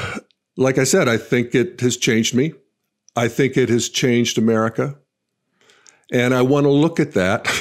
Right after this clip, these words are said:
<laughs> you know, from an integral perspective. So just using developmental theory, what this has done has been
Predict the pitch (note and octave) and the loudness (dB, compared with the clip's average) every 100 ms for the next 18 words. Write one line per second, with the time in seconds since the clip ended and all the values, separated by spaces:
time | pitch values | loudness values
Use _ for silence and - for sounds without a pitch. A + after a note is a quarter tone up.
0 | - - - - - - - - G#2+ A2 | -10 -8 -6 -4 -4 -6 -8 -4 0 2
1 | A2 A2+ A2 G#2+ A2+ B2 C3+ A2 G#2+ - | 2 0 0 0 -2 -2 -4 -4 -4 -4
2 | D3+ - _ _ - - - _ _ _ | -8 -8 _ _ -20 -20 -20 _ _ _
3 | _ - - D#3 C#3+ A#2+ D#3 D#3 D3 C#3+ | _ -4 2 2 2 0 -2 0 0 2
4 | B2 C3+ B2+ B2 - A2+ B2 A#2 C#3 C3+ | 2 2 2 0 -2 -4 -2 0 0 0
5 | C3+ B2+ A#2+ A#2 - - - E3+ D#3 A2+ | 0 2 2 0 -4 -16 -2 0 2 2
6 | G#2 G#2 - - A#2+ A#2+ C3 D3 - B2 | 0 -2 -6 -2 0 2 2 0 -4 0
7 | C#3 B2+ C3 A#2 G#2+ G#2+ D3+ A#2 G2 G#2 | 0 2 0 0 0 -2 0 0 0 -4
8 | - _ _ _ - B2+ A#2 G#2 - B2 | -8 _ _ _ -4 -2 -2 -4 -2 0
9 | A#2+ A#2+ | 2 2